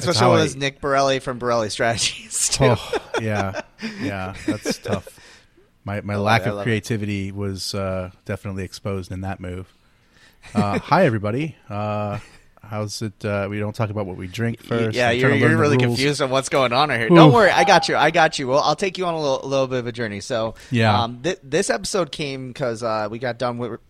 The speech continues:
Speaker 1: recording an Event Brew one day, and Nick says, like, "Well, did you see what happened with this X thing that I'm about to describe?" And I was like, "Yeah." Uh, he's like, "You talked about it on Event Tech Podcast yet?" And I said, "Nope." So I was like,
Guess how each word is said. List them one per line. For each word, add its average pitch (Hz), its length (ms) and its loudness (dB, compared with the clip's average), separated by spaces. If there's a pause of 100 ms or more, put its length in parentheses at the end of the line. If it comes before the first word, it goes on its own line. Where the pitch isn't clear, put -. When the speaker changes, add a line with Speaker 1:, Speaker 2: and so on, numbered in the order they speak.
Speaker 1:
recording 117 340 -6
an 110 80 -10
Event 107 320 -10
Brew 107 220 -6
one 104 160 -8
day, 107 260 -6
and 101 200 -12 (220)
Nick - 140 -16
says, 104 280 -8
like, 95 220 -10 (240)
"Well, 98 120 -10
did 135 200 -6
you 180 80 -6
see 175 220 -6
what 160 180 -2
happened 127 380 -6
with 113 300 -8
this 113 260 -10 (100)
X - 280 -8
thing 98 180 -12
that 92 80 -12
I'm 92 140 -10
about 98 220 -10
to 98 60 -14
describe?" 90 600 -10 (340)
And 107 520 -10 (160)
I 104 60 -10
was 98 100 -10
like, 104 240 -6
"Yeah." 208 380 -2 (160)
Uh, 117 200 -8
he's 110 180 -14
like, 95 140 -10 (140)
"You 107 160 -16
talked 117 260 -6
about 131 180 0
it - 40 0
on 131 60 -2
Event 143 220 -4
Tech 180 180 -4
Podcast 240 380 0
yet?" 339 120 -2
And 302 80 -6
I - 20 -6
said, 107 240 -6 (160)
"Nope." 480 400 -4 (420)
So 196 220 0
I 170 60 6
was 147 100 -2
like, 131 160 -4